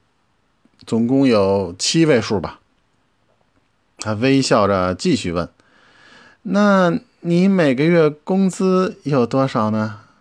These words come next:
？”“税前还是税后呢？”“嗯，税后。”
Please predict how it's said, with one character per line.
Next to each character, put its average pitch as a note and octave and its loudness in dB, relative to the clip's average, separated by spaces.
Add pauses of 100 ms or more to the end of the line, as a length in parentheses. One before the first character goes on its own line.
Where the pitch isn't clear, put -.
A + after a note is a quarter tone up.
(1300)
？”“税 G3 2
前 C#3+ 0
还 B2 -2
是 B2 0
税 B2+ 0
后 B2 0
呢 G#2+ -4 (960)
？”“嗯， C#3 -4
税 F#3 -2
后。” - -2